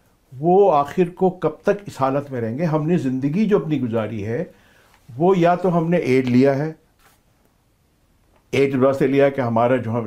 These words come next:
اسٹریٹجی کے لیے ہم بہت اچھی طرح پلیسڈ ہیں، غالباً جنگوں میں ہم کام آئے ہیں۔ ہم افغانستان میں جب روس نے حملہ کیا تھا تو ہم نے، آ، امریکہ کی مدد کی تھی، اسی طرح نائن الیون کے بعد بھی ہم نے کیا، نتیجہ کہ ہمیں ایڈ ملتی رہی۔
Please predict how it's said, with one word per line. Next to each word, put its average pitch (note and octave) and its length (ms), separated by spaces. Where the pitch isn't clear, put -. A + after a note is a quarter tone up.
اسٹریٹجی B2+ 540
کے C3 60
لیے A#2+ 200
ہم A#2 160
بہت A#2 280
اچھی C#3+ 280
طرح B2 220
پلیسڈ A2 440
ہیں، B2 200
غالباً B2 420
جنگوں B2 320
میں B2 100
ہم A#2 180
کام A#2 280
آئے A2 220
ہیں۔ A#2+ 180
ہم A#2 200
افغانستان A#2 680
میں A2+ 120
جب G#2+ 160
روس B2 240
نے C3+ 80
حملہ B2 220
کیا A#2+ 280
تھا C3 220
تو A#2 180
ہم A2+ 120
نے، B2 160
آ، - 80
امریکہ B2 320
کی B2+ 120
مدد B2+ 280
کی D3+ 120
تھی، F3 180
اسی C3 180
طرح C#3+ 140
نائن C#3 280
الیون C#3+ 280
کے C#3+ 100
بعد C#3 180
بھی C#3 220
ہم C3+ 80
نے C#3 140
کیا، C#3 240
نتیجہ D#3 300
کہ D#3 60
ہمیں D3 220
ایڈ C#3 340
ملتی A2 320
رہی۔ A#2 220